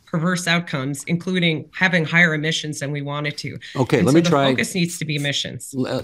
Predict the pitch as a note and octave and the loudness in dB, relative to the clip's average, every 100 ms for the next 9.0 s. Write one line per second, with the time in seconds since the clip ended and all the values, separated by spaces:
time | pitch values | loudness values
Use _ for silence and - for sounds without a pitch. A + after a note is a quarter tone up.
0 | B2+ C3 - A#2+ C#3+ D#3+ C3 C3+ D3 B2 | -2 -2 -2 -4 2 4 6 6 6 6
1 | A2+ G#2+ F#2+ A#2+ G#2+ G#2+ G2+ F#2 A#2 G2+ | 4 2 4 2 2 -2 -4 0 2 2
2 | G#2 G2+ G#2 - A2 F#2+ A#2 G2+ G#2 G2+ | 2 0 0 0 -2 0 -2 0 -2 -2
3 | F#2+ A2 G2 F#2+ F2+ B2+ B2 A#2+ C#3 F2+ | 0 -2 -2 -4 -6 0 0 2 -2 -4
4 | E2+ B2 - A2 - - C#3 - A2 D#2 | -2 0 2 0 0 4 4 6 0 0
5 | - - - _ - A2 G2+ - - - | -4 -8 -20 _ 0 2 2 -2 -18 -20
6 | - A#2 B2 B2 G2 B2 C3 A2 E2 - | -10 -2 0 0 2 2 2 -2 -4 -4
7 | B2+ A#2+ - - _ _ _ _ _ - | 0 0 -2 -14 _ _ _ _ _ 0
8 | E3+ E3 D3 D3 C3+ A#3 G#3+ G2+ C3 | 4 6 6 4 2 2 2 2 0